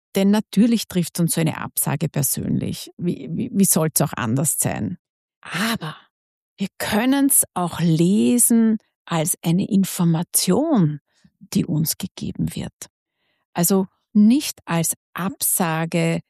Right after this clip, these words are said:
im Sinn ein Urteil über meinen Wert, zu alt, zu teuer, zu spezialisiert, zu wenig, zu viel, dieses und jenes,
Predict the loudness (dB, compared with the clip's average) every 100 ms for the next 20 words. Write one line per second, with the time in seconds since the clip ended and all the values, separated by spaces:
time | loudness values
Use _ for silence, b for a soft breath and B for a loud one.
0 | _ _ 0 2 2 4 4 2 -2 0
1 | 0 2 -2 0 0 2 2 4 2 2
2 | 0 2 2 2 -2 -8 -12 -12 _ _
3 | _ -8 -6 -4 -4 -6 -4 -2 -2 -2
4 | -2 -4 -4 -4 0 0 2 0 0 0
5 | 0 2 2 2 2 -2 2 2 4 2
6 | 2 2 2 2 0 0 0 0 -2